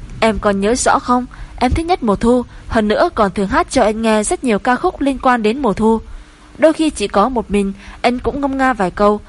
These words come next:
giống như em vẫn ở cạnh anh." Mặc kệ Lâm Tuyết luôn trầm mặc, Mạc Sự Hàn không biết mệt mỏi, lẩm bẩm liên tục, nhớ lại những chuyện đã qua, khuôn mặt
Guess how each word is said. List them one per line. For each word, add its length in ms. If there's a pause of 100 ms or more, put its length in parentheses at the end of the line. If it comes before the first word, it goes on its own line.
(180)
giống 220
như 120
em 260
vẫn 220
ở 120
cạnh 180
anh." 220 (1200)
Mặc 180
kệ 160
Lâm 200
Tuyết 180
luôn 180
trầm 220
mặc, 160 (340)
Mạc 140
Sự 120
Hàn 180
không 200
biết 140
mệt 140
mỏi, 380
lẩm 200
bẩm 160
liên 160
tục, 260 (300)
nhớ 200
lại 200
những 220
chuyện 200
đã 160
qua, 300 (240)
khuôn 200
mặt 140